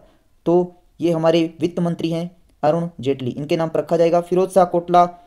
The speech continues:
का जो नाम है वो भी इनके नाम पर कर दिया गया है। विश्व यूनानी दिवस किसके सम्मान में प्रत्येक वर्ष मनाया जाता है? तो ये जयंती होती है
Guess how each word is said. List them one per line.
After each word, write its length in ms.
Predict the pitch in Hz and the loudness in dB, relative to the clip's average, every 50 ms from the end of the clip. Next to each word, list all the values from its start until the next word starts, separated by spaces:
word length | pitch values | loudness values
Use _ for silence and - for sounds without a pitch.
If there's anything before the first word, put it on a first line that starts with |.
| _ _ _ _ - | _ _ _ _ 2
का 440 | 151 156 156 160 160 156 _ _ _ - | 4 4 4 2 0 -6 _ _ _ -6
जो 100 | 135 143 | -4 -2
नाम 200 | 143 147 151 147 | -2 -2 -2 -2
है 60 | 143 | -4
वो 120 | 143 147 | -4 -4
भी 80 | 143 143 | -4 -6
इनके 180 | 143 139 151 | -4 -4 -4
नाम 160 | 143 143 139 135 | -4 -4 -4 -4
पर 100 | 135 131 | -4 -2
कर 140 | 135 139 | -2 -4
दिया 160 | 143 160 165 160 | 0 0 0 2
गया 140 | 160 160 160 | 2 2 4
है। 120 | 160 165 165 - - - _ _ _ _ _ _ _ _ _ _ _ _ _ - | 2 2 0 -2 -8 -18 _ _ _ _ _ _ _ _ _ _ _ _ _ -6
विश्व 280 | 165 202 196 214 208 | -4 -2 0 0 0
यूनानी 360 | 190 170 165 165 170 175 185 175 | 0 0 -2 0 -2 -2 -2 -2
दिवस 340 | 147 143 120 110 - - _ _ _ _ _ _ _ _ _ _ _ _ _ _ _ _ _ _ _ - | -2 -2 -2 -4 -4 -12 _ _ _ _ _ _ _ _ _ _ _ _ _ _ _ _ _ _ _ -8
किसके 260 | 196 - - 208 202 | -8 0 2 2 2
सम्मान 380 | - 180 170 165 170 175 175 | 2 -2 -2 0 0 0 0
में 120 | 170 175 175 | 0 -2 -2
प्रत्येक 400 | 175 - - 160 165 160 - 147 | -4 -6 -4 -4 -6 -4 0 -2
वर्ष 160 | 147 147 - - _ - | -2 -2 -2 -10 _ -6
मनाया 180 | 123 131 143 | -4 -2 0
जाता 220 | 135 131 127 - 117 | 0 0 -2 -2 -6
है? 160 | 113 - - _ _ _ _ _ _ _ _ _ _ | -8 -12 -16 _ _ _ _ _ _ _ _ _ _
तो 80 | 175 180 | -2 0
ये 160 | 185 190 190 | 2 2 0
जयंती 300 | 147 147 160 170 170 202 190 | 0 0 -2 -2 -2 -2 -2
होती 240 | 180 180 180 180 | -2 0 0 2
है 200 | 185 185 185 185 | 2 2 0 -2